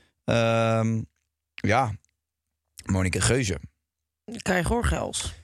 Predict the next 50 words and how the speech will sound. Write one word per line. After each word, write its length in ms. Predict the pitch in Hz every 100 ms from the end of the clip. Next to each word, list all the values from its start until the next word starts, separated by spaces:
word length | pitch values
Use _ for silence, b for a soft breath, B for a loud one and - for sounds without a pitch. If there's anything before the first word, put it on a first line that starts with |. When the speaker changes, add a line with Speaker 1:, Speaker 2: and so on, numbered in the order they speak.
| _
Speaker 1:
We 100 | 104
zitten 300 | 95 117 110
op 120 | 101
dit 160 | 120 101
moment, 460 | 101 104 98 87
eh, 340 | 104 95 92 90 -
een, 220 | 95 95
eh, 200 | 92 95 95
een 200 | 98 98
dag 240 | 104 127
of 120 | 92
twee 380 | - 107 98 95
voor, 340 | 85 92 90 80
eh, 180 | 82 82 82 _
voor 160 | - 95
mijn 120 | 95
shoot. 360 | - 151 190 - B
Speaker 2:
Mhm. 320 | 208 190 185 190
Speaker 1:
Ehm, 500 | 98 98 95 95 95 - _ _ _
een 180 | 98 98
dag 220 | 113 85
of 120 | 90
drie 240 | 90 107 104
voor 140 | 101
mijn 180 | 92 87
vertrek 440 | - - 90 78
naar 340 | 71 69 69 60
Ibiza. 560 | 87 110 - 117 131 - _ _ _ _
We 80 | 95
hebben 180 | 87 98
elkaar 60 | 95
veel 160 | 113
gezien 260 | 98 98 107
de 60 |
afgelopen 480 | 107 104 104 95 90
dagen. 260 | 95 92 92 330
Speaker 2:
Echt 180 | -
veel? 340 | - 190 165 160
Speaker 1:
Heel 220 | 170 110
veel. 180 | 95 98
We 40 |
hebben 180 | 104 104
leuke 200 | 113 127
Speaker 2:
Normaal 180 | 214 -
Speaker 1:
dingen 80 | - -
Speaker 2:
gesproken 300 | 285 285 269
Speaker 1:
meegemaakt. 180 | 262 233 247
Speaker 2:
denk 20 |
ik 280 | 247 240 -
na, 80 | 233